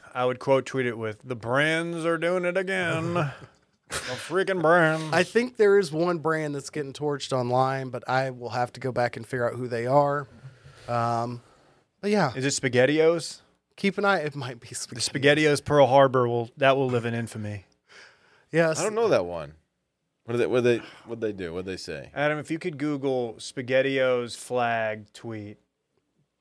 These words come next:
Speaker 1: SpaghettiOs Pearl Harbor, you will find it.
Speaker 2: But it is a day to remind yourself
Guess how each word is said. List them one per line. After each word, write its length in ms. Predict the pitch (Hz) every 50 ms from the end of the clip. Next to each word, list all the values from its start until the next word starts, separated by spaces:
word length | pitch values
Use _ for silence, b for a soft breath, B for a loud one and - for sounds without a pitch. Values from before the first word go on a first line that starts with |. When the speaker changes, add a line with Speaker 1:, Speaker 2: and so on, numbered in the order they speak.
| _ -
Speaker 1:
SpaghettiOs 540 | - - 147 170 180 180 185 185 165 - -
Pearl 180 | - 165 151
Harbor, 480 | 127 120 139 135 123 117 113 110 107 107
you 120 | 107 127 131
will 80 | 123
find 340 | - - 123 113 104 101 98
it. 100 | 95 - _ _ _ _ _ _ _ _ _ _ _ _ _ _ _ _ _ _ _ _ _ _ _ _ _ _ _ _ _
Speaker 2:
But 200 | - 190 202 208
it 100 | 226 220
is 180 | 226 226 190 185
a 60 | 175
day 300 | 156 175 170 165 156 151
to 160 | 147 - 147
remind 420 | 139 143 143 147 147 147 143 139
yourself 580 | 135 139 - - - 135 131 127 123 - -